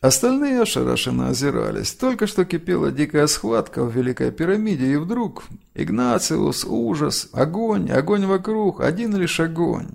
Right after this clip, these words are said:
Чародейка едва держалась на ногах. Их прорыв к сердцу пирамиды обошёлся ей слишком дорого. Откат, казалось, вытряс из Клары последние силы.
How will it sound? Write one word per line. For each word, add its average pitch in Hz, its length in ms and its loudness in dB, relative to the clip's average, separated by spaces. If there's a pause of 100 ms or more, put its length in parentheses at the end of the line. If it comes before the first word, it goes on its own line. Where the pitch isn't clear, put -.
(280)
Чародейка 226 600 2
едва 202 300 4
держалась 190 560 2
на 180 80 0
ногах. - 760 -4 (240)
Их - 240 -4
прорыв 240 400 4
к - 40 -8
сердцу 135 400 -2
пирамиды 190 540 2
обошёлся 214 560 0
ей 202 100 4
слишком 208 480 0
дорого. - 600 -2
Откат, - 360 2
казалось, 165 540 2
вытряс 175 380 0
из 135 180 0
Клары 175 320 0
последние 127 640 -2
силы. - 420 -6